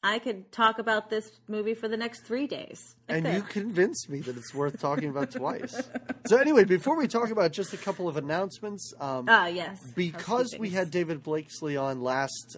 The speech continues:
Speaker 2: uh, episode, and he was great.
Speaker 1: Mm-hmm.
Speaker 2: We thank
Speaker 1: Mm-hmm.
Speaker 2: him
Speaker 1: Yes.
Speaker 2: so much. And
Speaker 1: Awesome
Speaker 2: because he
Speaker 1: guy.
Speaker 2: was on, other, I'm gonna call them legitimate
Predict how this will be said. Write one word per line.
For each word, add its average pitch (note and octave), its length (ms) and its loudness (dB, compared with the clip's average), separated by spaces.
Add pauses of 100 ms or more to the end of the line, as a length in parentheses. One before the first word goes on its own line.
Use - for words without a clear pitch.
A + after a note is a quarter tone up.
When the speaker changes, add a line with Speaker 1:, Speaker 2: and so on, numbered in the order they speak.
Speaker 2:
uh, A#2 220 -4
episode, E3+ 540 -2
and C#3 100 -6
he C#3 80 -6
was C#3 200 -8
great. C#3 360 -2
Speaker 1:
Mm-hmm. D#3 140 -8
Speaker 2:
We B2 120 -8 (120)
thank C3 240 -2
Speaker 1:
Mm-hmm. G#3 160 -4
Speaker 2:
him B2+ 340 -4 (120)
Speaker 1:
Yes. F#3+ 260 0 (140)
Speaker 2:
so G3+ 180 10
much. F3+ 440 2 (380)
And F3+ 220 4
Speaker 1:
Awesome F3 140 6
Speaker 2:
because A3 260 0
he E3 80 0
Speaker 1:
guy. D#3 120 2
Speaker 2:
was G#3+ 140 -2
on, D3+ 480 2 (480)
other, G3 580 4 (200)
I'm F3 220 -4
gonna G3 180 -2
call D3 260 -2
them C3 240 -6 (320)
legitimate C3 1000 -4